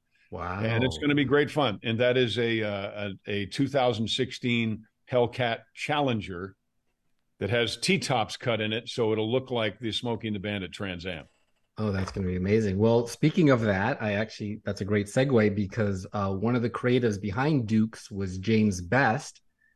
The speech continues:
Speaker 1: the actor who played, uh, Roscoe P.
Speaker 2: Roscoe.
Speaker 1: Coltrane. He,
Speaker 2: Thank
Speaker 1: he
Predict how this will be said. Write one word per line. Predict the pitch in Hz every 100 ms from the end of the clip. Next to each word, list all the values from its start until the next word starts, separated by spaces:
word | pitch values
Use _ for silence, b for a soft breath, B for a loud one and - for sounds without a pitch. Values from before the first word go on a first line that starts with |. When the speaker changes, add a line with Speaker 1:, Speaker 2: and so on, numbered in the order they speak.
| _ _
Speaker 1:
the | 104
actor | 107 110 - 104 104
who | 113 107 101 98 -
played, | - 113 104 104 92
uh, | 101 95 92 90
Roscoe | 107 104 104 - 95
P. | 113
Speaker 2:
Roscoe. | 110 - 113 -
Speaker 1:
Coltrane. | 87 117 113 113 b b _
He, | - 139 151
Speaker 2:
Thank | 151 - _
Speaker 1:
he | - - 170